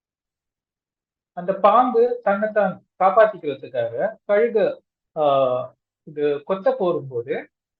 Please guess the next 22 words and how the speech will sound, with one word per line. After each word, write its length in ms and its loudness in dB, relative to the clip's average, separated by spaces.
அதுல 320 2
இருந்து 240 -2
சில 260 -6
விஷ 320 -6
துளிகள் 380 -4
வந்து 380 -6
இந்த 320 0
பால்ல 280 6
வந்து 200 -6
விழுந்துச்சு. 440 -12
அப்போ 320 -4
பால் 300 4
ஃபுல்லா 260 -2
விஷமாயிடுச்சு. 500 -12
இந்த 300 2
விஷயம் 680 0
அந்த 600 2
பெரிய 260 -4
பாட்டிக்கு 500 -2
தெரியல. 320 -10
எடுத்துட்டு 400 -2
போயிட்டு 560 2